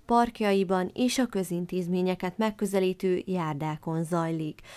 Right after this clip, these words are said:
A zöld hulladékot még a tél beállta előtt igyekeznek összegyűjteni a cég munkatársai. Az őszi munkálatok részeként folyamatos a parkok elvirágzott növényeinek eltávolítása,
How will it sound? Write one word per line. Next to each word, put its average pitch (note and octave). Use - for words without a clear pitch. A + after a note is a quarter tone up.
A G#3
zöld G#3
hulladékot A3+
még A#3
a A#3+
tél G3
beállta F3+
előtt G3+
igyekeznek G3
összegyűjteni F#3+
a G3
cég A3+
munkatársai. E3
Az F#3+
őszi G3+
munkálatok G#3
részeként G3+
folyamatos G#3
a -
parkok A#3
elvirágzott F3+
növényeinek G3
eltávolítása, F#3+